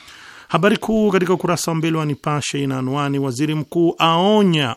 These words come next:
uhaba wa chakula ni kutokana na ukame na mvua kidogo nchini, awapa jukumu maalumu ma R C, ma D C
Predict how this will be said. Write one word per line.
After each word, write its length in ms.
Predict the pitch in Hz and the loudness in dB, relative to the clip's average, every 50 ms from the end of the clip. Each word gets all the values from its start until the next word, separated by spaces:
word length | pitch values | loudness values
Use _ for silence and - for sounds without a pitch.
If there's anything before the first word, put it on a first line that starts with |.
| - | -4
uhaba 500 | 151 135 110 - - 139 127 107 110 117 | -4 -4 -4 -4 -4 -4 -4 -4 -4 -6
wa 160 | 113 110 107 | -4 -6 -6
chakula 600 | - - - 147 - - 233 247 226 196 156 95 - - - - - _ _ - | -6 -6 -6 -8 -6 -2 0 0 2 2 0 -2 -4 -10 -16 -20 -20 _ _ -10
ni 100 | 98 - | -10 -8
kutokana 580 | - 127 - - 143 - - 160 156 151 151 | -6 -6 -6 -6 -6 -4 -4 -2 -2 -2 -2
na 80 | 151 151 | -2 -4
ukame 460 | 147 127 - - 180 185 175 175 170 | -4 -4 -4 -2 -2 -2 -2 -2 -2
na 140 | 165 160 151 | -4 -4 -4
mvua 340 | 147 127 127 151 151 143 123 | -4 -4 -4 -2 -2 -2 -4
kidogo 460 | - - 131 127 127 120 113 113 113 | -6 -6 -6 -6 -6 -6 -6 -8 -10
nchini, 440 | 110 - - - 113 104 98 92 98 | -10 -10 -8 -8 -6 -6 -8 -8 -8
awapa 440 | - 110 127 151 160 151 - 160 156 | -6 -2 -2 -2 -2 -2 -4 -6 -6
jukumu 680 | 143 131 151 139 - - - 240 240 220 220 220 208 | -6 -6 -8 -8 -6 -4 -2 0 2 2 4 2 2
maalumu 540 | 202 190 180 165 156 151 156 156 151 147 147 | 2 0 0 -2 -2 -2 -2 -2 -2 -4 -4
ma 140 | 143 139 151 | -4 -6 -6
R 200 | 147 135 131 139 | -6 -6 -6 -6
C, 300 | - - - 180 180 170 | -6 -6 -6 -4 -4 -4
ma 140 | 156 151 147 | -4 -4 -4
D 160 | 135 135 143 | -4 -6 -6
C 320 | 131 - - 220 226 208 | -4 -2 0 0 0 0